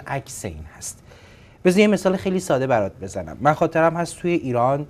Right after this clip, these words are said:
خودم که زندگی می‌کردم، چیزی حدود هفت سال پیش، هشت سال پیش، هنوزم انقدر این ماجرای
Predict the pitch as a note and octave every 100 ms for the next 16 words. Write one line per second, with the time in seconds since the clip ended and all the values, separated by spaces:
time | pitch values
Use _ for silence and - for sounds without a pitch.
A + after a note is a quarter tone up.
0 | - - - F#3 E3 C#3+ A#2 A2 G2+ G#2+
1 | G#2 A#2 G#2 G#2 A#2+ D3 E3+ F3 E3+ C#3+
2 | B2+ C#3+ D3 - - D3+ - C3 A#2 B2
3 | C3 B2+ B2+ G#2+ G#2 D#3+ - - - -
4 | A3 A#3+ A3+ G3 G3 F#3+ G3 F#3+ F3+ C3
5 | B2+ A#2+ C#3 D#3+ E3